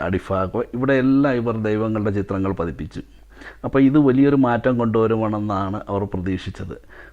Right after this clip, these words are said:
പക്ഷേ കുറച്ച് ദിവസം കഴിഞ്ഞപ്പോൾ അവർക്ക് മനസ്സിലായി അതുകൊണ്ടൊന്നും വലിയ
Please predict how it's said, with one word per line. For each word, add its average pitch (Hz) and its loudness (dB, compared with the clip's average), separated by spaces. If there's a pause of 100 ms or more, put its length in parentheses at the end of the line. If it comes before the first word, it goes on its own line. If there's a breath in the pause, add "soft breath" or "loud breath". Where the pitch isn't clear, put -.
(140)
പക്ഷേ 104 0 (120)
കുറച്ച് 95 -2
ദിവസം 110 -2
കഴിഞ്ഞപ്പോൾ 104 -2 (120)
അവർക്ക് 98 -6
മനസ്സിലായി 90 -6 (640 loud breath)
അതുകൊണ്ടൊന്നും 107 0
വലിയ 104 0